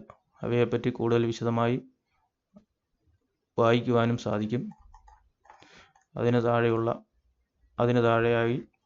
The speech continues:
നമ്മുടെ ക്ഷേത്രത്തിലെ വഴിപാടുകൾ ഓൺലൈൻ വഴി ബുക്ക് ചെയ്യുന്നതിനുള്ള ഒരു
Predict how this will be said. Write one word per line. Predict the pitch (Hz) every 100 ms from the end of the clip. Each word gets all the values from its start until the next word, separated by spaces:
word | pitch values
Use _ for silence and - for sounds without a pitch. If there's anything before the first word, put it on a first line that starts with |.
| _ _ _ - - - - _ _ - _ _ _ _ _ - _ _ -
നമ്മുടെ | 123 120 120
ക്ഷേത്രത്തിലെ | 117 113 117 120 120 - - 113
വഴിപാടുകൾ | 117 113 120 120 120 123 127
ഓൺലൈൻ | 117 120 123 123 123
വഴി | 127 131 -
ബുക്ക് | 131 -
ചെയ്യുന്നതിനുള്ള | 120 117 117 117 117 117 -
ഒരു | 117 117